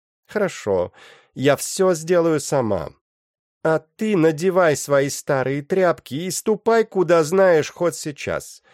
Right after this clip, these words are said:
Только, боюсь, уйдешь недалеко, после того, как твой ненаглядный пан Андрей выдаст тебя своему царю». «Но, мадам, вы же обещали, что я уеду сегодня с вами. Вы обещали мне». «Прекрати рыдать!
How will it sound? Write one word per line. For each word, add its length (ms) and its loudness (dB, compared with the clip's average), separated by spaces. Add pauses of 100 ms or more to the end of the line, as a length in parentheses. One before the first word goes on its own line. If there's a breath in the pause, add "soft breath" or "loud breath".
(580 soft breath)
Только, 320 -2
боюсь, 440 -2
уйдешь 440 0
недалеко, 640 -2 (300)
после 320 0
того, 280 2
как 240 -2
твой 240 0
ненаглядный 680 2
пан 240 2
Андрей 440 0 (320 soft breath)
выдаст 600 0
тебя 560 0
своему 500 0
царю». 500 -4 (1040)
«Но, 140 -8
мадам, 480 0 (540 soft breath)
вы 200 -6
же 160 -4
обещали, 640 -4
что 220 -6
я 220 2
уеду 320 -2
сегодня 440 -2
с 120 -10
вами. 340 0 (580 soft breath)
Вы 140 -2
обещали 600 0
мне». 200 0
«Прекрати 720 2
рыдать! 540 0